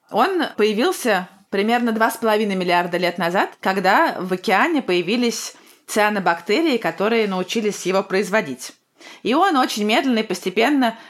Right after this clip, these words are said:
стал накапливаться в атмосфере Земли. И только после этого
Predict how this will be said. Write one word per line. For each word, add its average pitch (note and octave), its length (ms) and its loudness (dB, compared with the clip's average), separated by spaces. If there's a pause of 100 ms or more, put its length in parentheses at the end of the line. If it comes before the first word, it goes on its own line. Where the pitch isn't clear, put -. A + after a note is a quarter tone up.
(100)
стал A#3+ 260 0
накапливаться G#3+ 720 0
в F3 40 -6
атмосфере G3 480 0
Земли. F3 440 -4 (160)
И F3 80 -4
только A#3+ 300 0
после G#3 380 0
этого A#3 400 0